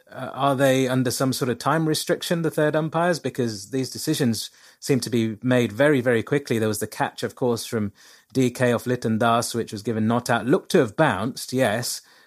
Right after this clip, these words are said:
but did it bounce from his fingertip into his palm? I thought maybe it did, but just zoom in and have a look. Why did, why are you not zooming into this? Are you under time pressure? Have you got a dinner reservation?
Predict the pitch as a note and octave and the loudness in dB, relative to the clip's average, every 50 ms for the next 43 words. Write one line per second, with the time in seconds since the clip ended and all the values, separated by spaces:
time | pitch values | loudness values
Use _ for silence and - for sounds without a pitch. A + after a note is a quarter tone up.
0 | _ _ - D3+ B2 C#3+ C#3 C#3+ A2 - D3+ C#3+ C#3 B2 - - C3 B2 A#2 A2+ | _ _ -8 -2 0 2 2 2 2 4 2 2 2 2 -2 -2 0 0 0 0
1 | - - D3+ D3 B2+ B2 - - B2 A2 A#2+ B2 A#2 - - A#2 A2 G2+ - - | 0 0 0 2 2 0 0 0 -2 -2 0 -2 -2 -2 -2 -2 -4 -4 -2 0
2 | D#3 D3+ B2+ G2+ F#2 F#2 - _ _ _ _ - - C3+ D#3 D#3 - D#3 C3+ A#2 | 2 2 2 2 0 -4 -10 _ _ _ _ -4 0 2 2 2 4 2 2 2
3 | - - - B2+ B2 C3 C3 C3 C3 B2 A#2 A#2 A2+ A2+ G2+ - C#3+ C3+ A#2 G#2 | 2 -2 -6 -2 0 2 4 4 2 2 2 0 0 0 -2 0 2 2 2 0
4 | - - B2+ - D#2+ - _ _ _ _ _ _ - E3+ E3+ - - A#2 A#2 D3 | 0 -2 -2 -2 -2 -4 _ _ _ _ _ _ -6 -6 -4 -4 -4 0 4 4
5 | E3+ D#3+ C#3+ F3 F#3 E3 C3 A2+ A2+ C#3 C3 A#2 A#2+ E3+ E3+ - - - C3+ B2+ | 4 6 6 4 4 4 4 2 2 2 2 2 2 2 2 2 0 -2 -2 0
6 | C3 C#3+ C3+ C#3 G#2 A2+ B2+ C3+ C#3+ C#3+ C#3 C#3 G#2+ B2 G#2+ A#2 C#3 D3 C#3 C3 | 0 2 0 0 -2 -4 -4 -2 -2 0 0 -2 -4 -4 -2 0 2 2 2 2
7 | B2+ C3+ C#3+ D3 C#3 - A2 G#2 G2 F2+ - - - A2 A2+ A2+ G#2+ - A#2 A2+ | 0 0 -2 -2 -4 -6 -6 -6 -6 -6 -8 -8 -8 -6 -6 -6 -6 -6 -4 -4
8 | A#2 A#2 A2+ A2+ A2 A#2 A2+ G#2+ - - C3 C3 B2+ A#2+ - C3+ C3 B2 - - | -2 0 0 0 0 0 -2 -2 -2 -2 0 2 2 2 2 0 0 0 0 0
9 | B2+ B2+ A#2 G#2+ G#2+ G#2 A2+ G#2 G#2+ G#2+ B2+ B2+ C3 B2+ B2 B2+ B2 G#2+ B2 A#2 | 0 0 0 0 -2 -4 -4 -4 -4 -2 0 2 2 2 2 2 0 0 -2 0
10 | B2 B2 B2 A#2+ - B2+ A#2+ A#2+ A#2+ | 0 0 0 -2 -2 -2 -2 -2 -2